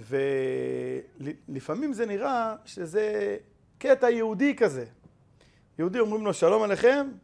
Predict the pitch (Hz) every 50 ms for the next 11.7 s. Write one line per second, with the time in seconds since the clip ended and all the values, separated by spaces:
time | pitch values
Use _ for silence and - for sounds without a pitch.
0 | _ _ _ _ - - 135 120 139 180 208 202 190 185 208 233 269 277 277 285
1 | - _ _ _ _ _ - 156 165 190 196 208 214 202 170 - 175 147 135 127
2 | 135 170 190 214 226 269 233 - 208 - - 165 151 147 - - - _ _ _
3 | _ _ _ _ _ _ _ _ _ _ _ _ _ _ _ _ - - _ _
4 | _ _ _ _ _ _ _ - 131 120 131 143 135 131 131 131 131 131 123 135
5 | 151 147 - 143 139 131 131 131 135 147 - 139 - - - - - 135 156 165
6 | 165 156 147 139 139 170 170 170 160 165 175 160 160 165 175 180 170 160 147 -
7 | 175 175 196 233 233 190 131 117 - _ _ _ _ _ _ _ _ _ - 156
8 | 190 220 - _ _ _ _ _ _ _ _ _ _ _ _ - - - 123 131
9 | 135 143 143 135 135 143 160 160 - _ _ _ _ _ - - _ _ _ _
10 | _ _ _ _ _ _ _ _ _ _ _ _ _ _ _ _ _ - 139 151
11 | 156 151 160 170 175 208 311 381 302 226 208 - - -